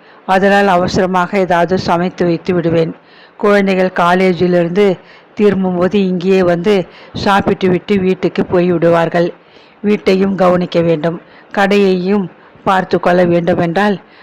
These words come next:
முடியவில்லை. பெருமூச்சு விட்டாள் அவள். மீரா பார்த்து கொண்டே இருக்கையில் கனப்பொழுதில் மின்விசை கெட்டிலில்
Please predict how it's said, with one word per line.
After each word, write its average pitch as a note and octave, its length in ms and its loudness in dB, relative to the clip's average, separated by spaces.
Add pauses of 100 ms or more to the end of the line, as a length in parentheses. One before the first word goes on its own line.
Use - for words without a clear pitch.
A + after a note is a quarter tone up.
(140)
முடியவில்லை. F3+ 640 0 (460)
பெருமூச்சு G3+ 520 0
விட்டாள் F#3 380 0
அவள். E3 280 0 (600)
மீரா G3+ 360 2
பார்த்து F3 420 -2
கொண்டே F3+ 360 0
இருக்கையில் F3+ 560 0 (440)
கனப்பொழுதில் G3 800 0 (560)
மின்விசை G3 540 0
கெட்டிலில் F#3 580 -2